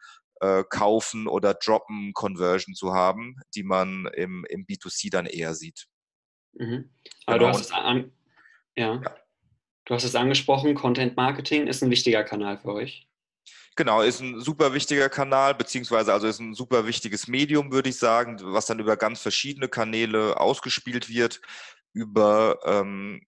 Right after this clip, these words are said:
Speaker 1: ich würde mal sagen, so, so, so klassische Social Media nutzen wir zwar, ist aber jetzt nicht sozusagen, wir nutzen es nicht, um, um unbedingt, äh, Conversions zu treiben, eher natürlich, um dann auch so einen Branding-Aspekt reinzubekommen.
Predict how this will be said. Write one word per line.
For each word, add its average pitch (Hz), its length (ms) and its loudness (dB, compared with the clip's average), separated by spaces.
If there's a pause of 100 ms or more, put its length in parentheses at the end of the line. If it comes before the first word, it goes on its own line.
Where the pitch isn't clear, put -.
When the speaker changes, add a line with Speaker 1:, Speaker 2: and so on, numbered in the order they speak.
Speaker 1:
ich - 180 -10
würde 113 260 0
mal 101 100 2
sagen, 104 220 2
so, 73 220 -4
so, 98 140 -4
so 82 180 -8
klassische 113 480 -2
Social 117 440 0
Media 113 600 0 (840)
nutzen 151 560 -4
wir 147 160 4
zwar, 139 460 2
ist - 140 0
aber 113 200 2
jetzt 110 300 0
nicht 123 360 -4
sozusagen, 104 540 0
wir 107 80 -2
nutzen 123 320 -4
es - 140 -10
nicht, 127 240 -4
um, 117 200 -4
um 104 280 -8
unbedingt, 107 580 -8
äh, 98 160 -4
Conversions 110 600 -2
zu 131 120 -10
treiben, 120 480 0
eher 110 180 2
natürlich, 110 360 -2
um 101 80 -8
dann 101 140 0
auch 92 140 2
so 107 100 -4
einen 104 120 -8
Branding-Aspekt 127 840 -2
reinzubekommen. 117 760 -2